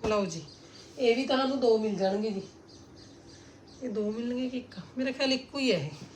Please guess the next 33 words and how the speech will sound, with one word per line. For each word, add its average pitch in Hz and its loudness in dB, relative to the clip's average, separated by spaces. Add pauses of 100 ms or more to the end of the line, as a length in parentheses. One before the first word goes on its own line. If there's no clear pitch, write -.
(100)
ਹੂੰ, 170 -6 (3750)
ਲਓ 233 4
ਜੀ, 165 -4 (200)
ਇੱਕੋ 277 -6
ਹੀ 277 0
ਹੈ 208 2
ਇਹ। 247 -2 (1080)
ਹਾਂ, 175 -6
ਇੱਕ 226 -8
ਕਲਰ 233 4
ਹੀ 214 0
ਹੈ 170 2
ਇਹ, 165 -8
ਇੱਕ 214 -10
ਸੂਟ 247 -2
ਹੀ 240 0
ਹੈ 196 4
ਇਹਦੇ 190 0
ਵਿੱਚ। 202 -4 (580)
ਲਓ 190 0
ਜੀ, 139 -8 (960)
ਦੇਖੋ, 202 -4
ਇਸ 208 -2
ਤਰ੍ਹਾਂ 202 0
ਦਾ 208 2
ਪਰਪਲ 202 -2
ਕਲਰ 190 2
ਹੈ, 202 4
ਇਹਦੇ 202 0
ਨਾਲ 220 0
ਇਸ 202 -2
ਤਰ੍ਹਾਂ 185 0
ਦੀ 220 -2